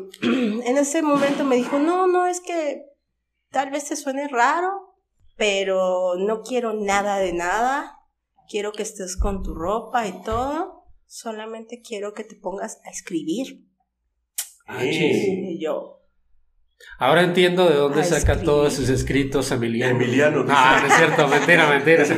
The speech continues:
Speaker 3: "Fue en esta casa precisamente".
Speaker 1: <laughs> Así
Speaker 3: Ah,
Speaker 1: es,
Speaker 3: te
Speaker 1: escribir.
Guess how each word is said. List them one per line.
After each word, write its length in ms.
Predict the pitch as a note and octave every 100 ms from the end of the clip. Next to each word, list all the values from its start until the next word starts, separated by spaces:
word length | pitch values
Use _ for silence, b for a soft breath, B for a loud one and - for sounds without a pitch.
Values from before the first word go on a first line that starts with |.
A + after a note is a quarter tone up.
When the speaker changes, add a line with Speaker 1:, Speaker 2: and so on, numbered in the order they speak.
| D3
Speaker 3:
"Fue 260 | - G#3
en 100 | G3+
esta 280 | F#3+ - D3+
casa 360 | D#3 E3 F#3+ F#3
precisamente". 600 | C#3 B2+ C3 B2 B2 D3+
Speaker 1:
<laughs> 720 | - D3+ - - G#3 - G#3+ - B B B B B
Así 320 | F#3+ G#3 D#3
Speaker 3:
Ah, 140 | - G#4
Speaker 1:
es, 80 | F#4+
Speaker 3:
te 80 |
Speaker 1:
escribir. 120 | D3+